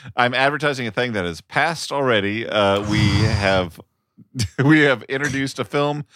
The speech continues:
at the Nighthawk, which is a thing that we do from time to time when our friend Christina asks us to do it. Christina Cacioppo, a programmer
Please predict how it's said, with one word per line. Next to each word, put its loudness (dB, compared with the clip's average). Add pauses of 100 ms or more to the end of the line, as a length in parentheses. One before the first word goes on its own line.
(200)
at 0
the 2
Nighthawk, 2
which -10
is -10
a -4
thing -4
that -4
we -4
do 0
from -2
time -2
to -12
time 0
when -2
our 2
friend -2 (380)
Christina -2 (120)
asks -2
us -6
to -16
do 2
it. -4
Christina -6
Cacioppo, 0
a 2
programmer -2